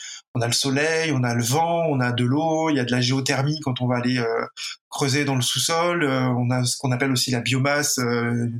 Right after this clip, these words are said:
quand on a une, euh, un troupeau de vaches dans un pré, euh, voilà, une bouse qui va se décomposer, c'est de la biomasse, euh,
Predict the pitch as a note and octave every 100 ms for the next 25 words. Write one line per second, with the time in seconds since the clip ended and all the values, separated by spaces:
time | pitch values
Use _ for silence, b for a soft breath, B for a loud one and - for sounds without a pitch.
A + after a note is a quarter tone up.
0 | A2+ B B B - _ B _ - B2+
1 | C3 B2+ B2+ A#2+ A#2+ A#2 A#2 A2+ A2+ A2+
2 | A2 A2 A2+ A2+ - - D3+ C3+ C#3+ D#3
3 | C#3+ C3+ B2 B2+ - D3+ D#3 D3+ C3 A#2+
4 | A#2+ A#2+ A#2+ B2+ B2+ B2 B2 B2 C#3+ -
5 | - C3+ B2+ C3+ C3 B2 B2+ C#3 D3 -
6 | - C#3 C3+ B2+ C3+ C#3+ C#3+ - B2 A#2
7 | A#2